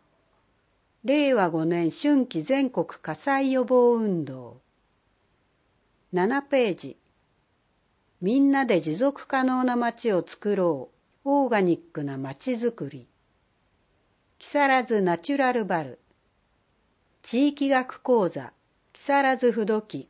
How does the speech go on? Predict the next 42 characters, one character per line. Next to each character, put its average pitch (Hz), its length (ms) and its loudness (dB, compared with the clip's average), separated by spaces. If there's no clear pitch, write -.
講 233 260 4
演 220 220 0
会。 120 300 -14
第 240 320 2
四 277 300 4
十 175 240 2
四 202 260 0
回 143 340 -8
市 - 240 0
民 202 340 4
元 202 260 2
旦 269 260 2
マ 262 140 4
ラ 254 100 2
ソ 254 180 -2
ン 247 80 0
大 247 280 0
会 165 340 -2
を 143 200 -8
開 190 200 -4
催 208 280 0
し 196 160 -10
ま 156 160 -2
し - 160 -18
た。 - 160 -18
市 - 180 -6
政 285 360 2
施 - 160 -12
行 240 260 4
八 226 360 -2
十 277 160 2
周 269 320 -2
年 254 220 0
記 247 140 -2
念 233 280 0
事 214 160 -4
業、 147 360 -4
文 262 300 4
芸 262 260 4
講 240 320 4
演 208 180 0
会、 143 300 -6